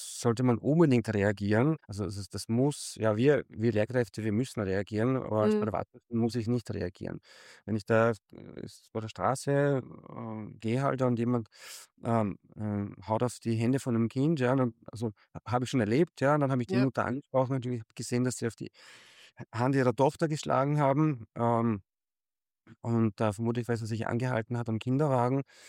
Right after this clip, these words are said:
Speaker 1: ähm, und dann sagt sie: „Das habe ich nicht gemacht.“ Ich habe es gesehen, ja,
Speaker 2: Ja.
Speaker 1: und, ähm, ich denke, ihre Tochter hat's auch gespürt. Ähm, äh, ich will nur sagen, es gibt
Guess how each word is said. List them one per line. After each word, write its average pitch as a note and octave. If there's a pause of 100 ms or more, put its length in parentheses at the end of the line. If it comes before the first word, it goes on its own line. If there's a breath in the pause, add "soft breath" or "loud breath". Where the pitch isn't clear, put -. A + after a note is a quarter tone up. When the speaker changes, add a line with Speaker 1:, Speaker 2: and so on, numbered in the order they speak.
(480 loud breath)
Speaker 1:
ähm, A2 (120)
und A2
dann A#2+
sagt A#2
sie: A#2 (220)
„Das -
habe G#2+
ich G#2
nicht G#2+
gemacht.“ B2+ (240)
Ich -
habe C#3
es -
gesehen, C#3+
ja, C#3
Speaker 2:
Ja. C3
Speaker 1:
und, C3
ähm, A#2
ich - (160)
denke, B2+
ihre B2+
Tochter B2
hat's -
auch B2
gespürt. C3 (440 loud breath)
Ähm, A2+ (440)
äh, - (340)
ich A2
will A#2+
nur B2
sagen, A2+
es -
gibt B2+